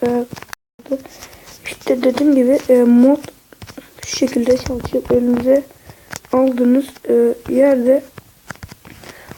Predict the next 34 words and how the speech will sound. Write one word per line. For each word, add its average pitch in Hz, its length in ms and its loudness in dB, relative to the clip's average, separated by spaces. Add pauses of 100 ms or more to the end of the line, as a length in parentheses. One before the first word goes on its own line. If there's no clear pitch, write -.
(100)
burası 247 400 -2
aydınlanıyor. 247 760 2
Hiç 277 260 -2
koymanıza 247 520 0
gerek 254 320 0
yok. 285 160 0
Fakat 269 320 -4
ben 269 160 0
koyayım. 269 340 0 (420)
Çünkü 277 180 0
her 269 80 0
zaman 254 260 0
buraya 254 180 0
gelmeyeceğim. 254 640 0 (720)
Onun 269 140 2
için 262 240 -2
karanlık 262 420 0
olmasın 254 500 2
diye 247 140 0
koyacağım. 262 520 -2 (880)
Şuraya 269 260 0
bir 262 60 -8
tane 247 280 -2 (520)
koyayım. 262 380 2 (160)
Ee, 240 280 0 (720)
bu 311 60 4
arada, 302 200 4 (260)
e, 254 60 -2
ab-, 247 360 0 (340)
abone 262 280 0
olan 277 200 4
artık 277 500 -4
abone 233 240 2
ol-, 262 60 2